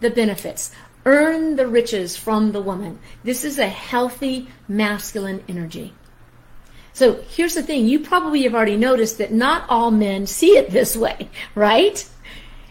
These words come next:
And what you want to do is you want to learn how to quickly recognize and avoid the men that don't see it this way, who don't understand this. So if you're at a point in your dating life and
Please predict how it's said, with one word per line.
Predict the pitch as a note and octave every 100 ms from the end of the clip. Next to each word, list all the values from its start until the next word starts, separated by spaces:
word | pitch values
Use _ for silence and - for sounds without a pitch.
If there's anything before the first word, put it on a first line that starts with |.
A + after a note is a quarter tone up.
| - - - - -
And | A3+ A#3
what | A#3 A3+
you | G#3+
want | G3+ B3+ E4+
to | D#4+
do | B3+ A#3
is | A3
you | G#3+
want | G3 A#3 D4
to | D4+
learn | A#3 A#3 A3+
how | A3+ A3 G#3
to | F#3
quickly | - - C4+ C#4 C#4 B3
recognize | F#3+ F#3+ D4 E4+ D#4+ G#3+ F#3 F3 F3 F3 - - -
and | E3
avoid | E3+ D#3 B3+ D#4+ B3 F3 F3 - - -
the | G3+
men | G3 G#3 G#3 G3
that | F#3
don't | G#3 G3+
see | - F#3
it | D#3+
this | E3 -
way, | - F3 - - _ - - - -
who | A#3+
don't | A#3+ A3+
understand | G3 E3 - E3 E3+
this. | D#3+ - - - - - - - - - - - - -
So | - A#3
if | A#3
you're | A#3 C#4
at | D#4
a | D#4
point | D#4 B3 A#3+ A#3
in | G3+
your | F#3
dating | G#3+ C4 C4+ F#3+
life | E3 E3 E3 - - - - - - - - -
and | G3+ F#3 F3+ F3+ F3+